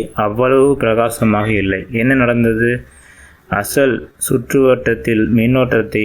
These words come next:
அளவிட முடியும். அது ரெண்டு ஆம்பியர்களாக இருந்தது. பல்ப் பிரகாசமாக இருந்தது.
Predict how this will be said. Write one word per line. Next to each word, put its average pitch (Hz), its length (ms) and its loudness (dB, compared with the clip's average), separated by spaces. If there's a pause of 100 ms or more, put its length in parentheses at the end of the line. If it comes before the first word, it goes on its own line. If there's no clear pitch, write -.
அளவிட 107 440 -2
முடியும். 98 440 0 (560)
அது 107 280 0 (180)
ரெண்டு 127 460 0 (680)
ஆம்பியர்களாக 117 760 0
இருந்தது. 107 500 2 (560)
பல்ப் 123 400 0 (140)
பிரகாசமாக 117 800 0
இருந்தது. 98 440 -2